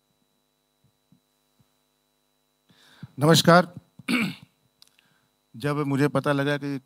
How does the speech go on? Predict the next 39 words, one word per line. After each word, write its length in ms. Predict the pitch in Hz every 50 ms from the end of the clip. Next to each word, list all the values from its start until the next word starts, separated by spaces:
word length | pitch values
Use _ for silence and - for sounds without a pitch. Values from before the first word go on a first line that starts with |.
| _ _
फिल्म 220 | - 135 135 135 143
का 100 | - 135
नाम 300 | 131 127 131 139 139 139
कुड़ी 340 | 131 _ - 135 135 135 131
हरियाणे 360 | 117 110 110 107 117 135 139
वाली 360 | 135 139 139 135 127 139 135
है 200 | 123 127 131 - - _ _ _ _ _ _ _ _ _ _ _ _ _ _
और 140 | - 135 131
जो 300 | 120 117 139 139 143 139
कुड़ी 320 | 139 - 147 147 165 156
है, 120 | 135 135 135
मैं 140 | 131 131 127
उसका 220 | 120 - - 131
बाप 320 | 120 110 117 127 127 -
हूँ। 120 | 120 - -
<laughs> 1400 | - - - - - - - _ - - - - - - - 233 180 - - 180 - - - 175 156 - _ - 208 - _ _ _ - - - - - - - - - - - - - _ _ _ _ -
तो, 400 | 139 135 131 131 127 123 120 120 - - - -
और 260 | 147 143 147 143 139
ये 180 | 143 147 147
कनाडा 380 | 139 - 143 135 139 143 151 151
में 140 | 156 156 139
थे 200 | - 151 151 147
पवन, 380 | - - 135 135 147 147 -
और 100 | 151 131
बहुत 360 | 117 113 120 113 131 131 - 127
लंबी 340 | 123 127 127 135 135 143
बातचीत 440 | 131 120 127 120 120 - 127 123 -
हुई 140 | 120 120 113
थी, 220 | - - 127 127
पूरी 460 | 120 - _ _ _ - 127 117 120 117
स्टोरी 340 | - - - 123 123 120
सुनाई 300 | 113 - 120 117 113 113
थी, 220 | 110 - 117 110 110
ये 120 | 113 113
वो। 160 | 107 110 113
तो, 220 | 110 - 117 113 _ _ _ _ _ _ - - _ _ _ _ _ _ _ -
तो 80 | 220
मुझे, 440 | 208 190 185 - 226 226 226 220 202
अ, 80 | 170